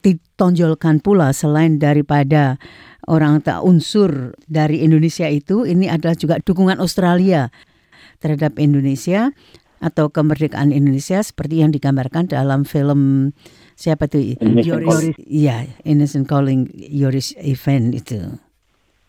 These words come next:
Speaker 2: Iya, tepat sekali. Memang setelah Indonesia memproklamasikan kemerdekaannya oleh dua orang muda, Soekarno dan Hatta. Nah, pada waktu itu kan memang Jepang, eh, karena untuk ini ya, apa, Indonesia melakukan proklamasi kemerdekaan karena terjadi kekosongan kekuasaan ya,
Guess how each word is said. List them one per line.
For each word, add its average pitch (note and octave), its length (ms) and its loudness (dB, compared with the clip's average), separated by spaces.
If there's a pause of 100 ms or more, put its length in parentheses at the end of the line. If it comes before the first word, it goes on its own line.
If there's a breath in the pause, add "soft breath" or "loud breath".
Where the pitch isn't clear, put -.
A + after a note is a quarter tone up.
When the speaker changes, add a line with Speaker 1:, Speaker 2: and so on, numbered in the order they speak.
(720 soft breath)
Speaker 2:
Iya, D#3 260 -2 (240)
tepat E3 360 -2
sekali. B2+ 440 -6
Memang C3 560 -2
setelah C3 480 -4
Indonesia B2 560 -4
memproklamasikan A#2 1200 -4
kemerdekaannya G#2+ 640 -6
oleh A2 220 -2 (100)
dua A2+ 280 0
orang A2 280 -4
muda, A#2+ 520 -2
Soekarno G#2+ 440 -4
dan F#2+ 120 -12
Hatta. A2+ 400 -4 (720)
Nah, G#2 160 0 (640)
pada A2+ 240 -6
waktu A#2 400 -4
itu F3+ 160 -4
kan F3+ 160 0
memang C#3+ 400 -2
Jepang, D3+ 640 -6
eh, B2 240 -6
karena C#3 320 -2
untuk C#3+ 320 -2
ini D#3+ 240 -2
ya, - 160 -6
apa, D#3 240 -4
Indonesia B2 500 -4
melakukan B2 540 -4
proklamasi A#2 480 -4
kemerdekaan A#2 480 -2
karena B2+ 240 -2
terjadi - 500 -6
kekosongan A#2 720 -2
kekuasaan A#2 720 -2
ya, - 20 -12